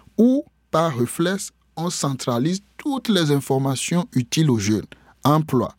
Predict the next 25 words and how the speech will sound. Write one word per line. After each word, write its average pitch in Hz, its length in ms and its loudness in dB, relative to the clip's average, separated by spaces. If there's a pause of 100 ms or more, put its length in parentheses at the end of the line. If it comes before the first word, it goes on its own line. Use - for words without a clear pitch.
entrepreneuriat, 131 960 0
démarches 160 420 0
administratives, 139 920 -2 (360)
tout - 140 0
ce - 120 0 (200)
qui 202 160 2
est 196 140 4
utile 156 420 -2
aux 127 120 4
jeunes, 123 200 -2
on 151 80 -2
le 131 120 -2
centralise 123 520 -2
dans 113 260 -4
un 127 60 0
lieu. 135 400 4 (800)
Donc, 127 160 -12
c'est 160 120 -4
un 208 200 -2
projet 139 500 0
que 117 100 0
j'ai 139 240 4
écrit 165 380 -2
en 113 100 0
France, 202 460 -4